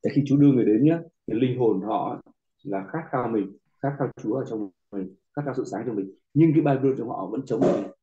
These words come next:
Phải nhớ. Bởi vì bản thân mình đây còn, mình, mình còn biết thế mà. Bản thân mình đấy là người được sinh lại đây rồi.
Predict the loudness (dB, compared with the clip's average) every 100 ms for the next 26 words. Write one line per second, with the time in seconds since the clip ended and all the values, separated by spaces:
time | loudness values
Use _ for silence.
0 | _ -8 -6 -6 -8 -12 _ _ -6 0
1 | 0 2 4 4 6 2 0 -4 -6 -6
2 | -8 -6 -4 0 2 4 4 2 -4 -10
3 | _ _ _ _ _ -8 -2 2 4 4
4 | 0 -2 -4 -6 -4 -4 -4 -4 -6 -6
5 | -8